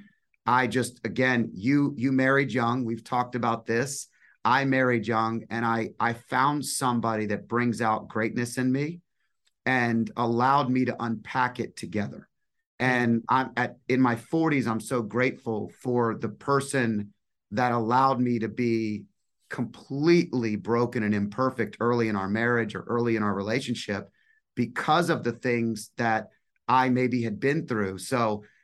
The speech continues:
Speaker 1: um, I mean, that's a long answer, but the bottom line is, no, I had thought about it many, many times. Um, I just had kind of made it almost like a battle cry of overcoming, not something that I really went back to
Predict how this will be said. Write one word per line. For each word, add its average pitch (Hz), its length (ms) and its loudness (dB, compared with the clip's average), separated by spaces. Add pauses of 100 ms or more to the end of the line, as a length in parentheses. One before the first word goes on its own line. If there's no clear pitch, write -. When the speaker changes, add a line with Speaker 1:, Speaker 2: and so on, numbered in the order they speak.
(160)
Speaker 1:
um, 107 480 2 (220)
I 117 60 -2
mean, 127 140 2
that's 160 180 2
a 147 60 2
long 139 360 4
answer, 139 400 -2
but 120 280 -4
the 123 60 -6
bottom 135 360 2
line 135 220 2
is, 117 120 -4
no, 143 160 0
I 131 100 0
had 117 180 -8
thought 147 220 2
about 120 280 -2
it - 80 -10
many, 131 260 -2
many 110 220 -4
times. 110 640 -2 (440)
Um, 117 420 0
I 120 140 0
just 156 480 -2
had 104 300 -6
kind 143 380 -2
of 127 320 -2
made 123 320 0
it 120 220 -2 (220)
almost 127 420 -2
like 120 160 -2
a 110 60 -4
battle 120 440 0
cry 113 680 0 (560)
of 117 160 0
overcoming, 113 960 0
not 117 360 0
something 117 520 -2
that 113 100 -2
I 110 60 0
really 107 300 -2
went 104 260 -4
back 120 320 -2
to 110 320 -4